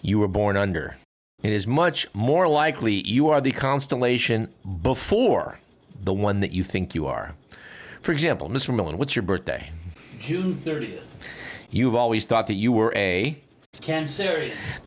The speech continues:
Speaker 1: That's true. You're supposed to be a Cancer, but the truth is, you're a Gemini.
Speaker 2: Some people consider me a Cancer.
Speaker 1: <laughs> That's no doubt true. I myself, born not too long after you, am alleged to be a Cancer, but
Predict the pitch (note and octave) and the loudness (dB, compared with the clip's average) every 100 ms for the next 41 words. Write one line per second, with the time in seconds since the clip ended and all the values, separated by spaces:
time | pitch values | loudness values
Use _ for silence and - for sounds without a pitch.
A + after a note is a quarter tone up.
0 | - G2+ - - A2+ F2+ A2+ A2 A#2 - | -4 -2 -2 0 0 2 2 2 0 2
1 | A#3 G#3+ B2 A2 G#2+ - A2+ G2+ - C2+ | 2 2 0 2 0 0 0 0 -2 -4
2 | D#2+ C3 F3+ - - _ - G#2 E3 D#3+ | -2 2 2 -2 -20 _ -6 -2 2 2
3 | C#3+ B2+ A#2+ - - - - - F2 F#2 | 2 2 2 -2 -4 -16 -20 -8 -2 0
4 | F2+ E2+ E2+ D2+ B1+ - - - - - | 0 -2 -4 -4 -8 -10 -12 -16 -20 -20
5 | - - - - F#3+ F#3 F#3 D#3+ C#3 C3+ | -20 -20 -16 -6 -2 -2 -2 -4 -4 -4
6 | D3 C3 A#2+ - B2+ G#2+ - - - _ | -4 -4 -6 -6 -8 -8 -10 -12 -16 _
7 | _ _ _ - - - - F3 C#3 - | _ _ _ -14 -8 -8 -4 -6 -6 -10
8 | F#3+ - B2 A2+ A#2 C#3 - - - C#3 | -10 -6 -4 0 0 0 -2 -4 -2 0
9 | D3 B2+ D3 - - G2 F#2+ - _ _ | 2 2 2 0 0 0 0 -4 _ _
10 | _ _ - F#3 A3+ A3 - A3 F#3+ A2 | _ _ 0 2 4 2 4 4 4 2
11 | C#3 E3+ D#3+ E3+ - D#3+ D#3+ E3 E3 F3 | 2 2 2 0 0 2 2 2 2 0
12 | - D3+ E3 F3 C#3 C3 D#3 C3+ C#3 B2+ | 0 2 2 2 2 2 2 2 0 2
13 | C3+ B2+ C#3+ C#3 D3 C#3 D3 | 2 2 0 2 2 2 2